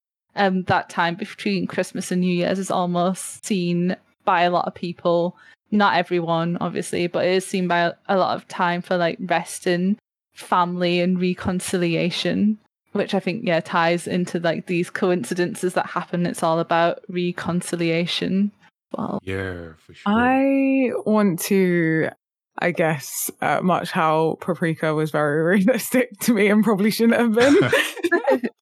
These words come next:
Speaker 2: <laughs>
Speaker 3: Had that, like, the whole coincidence thing, especially how it's done, uh, in this film,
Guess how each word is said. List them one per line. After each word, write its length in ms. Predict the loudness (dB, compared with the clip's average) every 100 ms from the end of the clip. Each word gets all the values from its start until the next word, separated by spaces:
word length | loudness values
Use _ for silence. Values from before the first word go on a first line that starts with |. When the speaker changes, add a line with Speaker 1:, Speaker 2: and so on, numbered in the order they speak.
| -8
Speaker 2:
<laughs> 80 | -6 -4 -6 -10 _ _ _ -4
Speaker 3:
Had 240 | -2 0
that, 200 | -2 -2
like, 280 | 0 -2 -2
the 100 | -4
whole 400 | 0 0 2 0
coincidence 640 | -2 -2 0 -2 0 -2 0
thing, 260 | 0 2
especially 640 | 0 -4 -4 -4 -2 -2 0
how 260 | 0 0
it's 280 | 0 -2 -6
done, 480 | -2 0 0 0 0
uh, 320 | 0 -2 0 0
in 200 | 0 -2
this 220 | -4 -8
film, 580 | -2 0 2 0 -4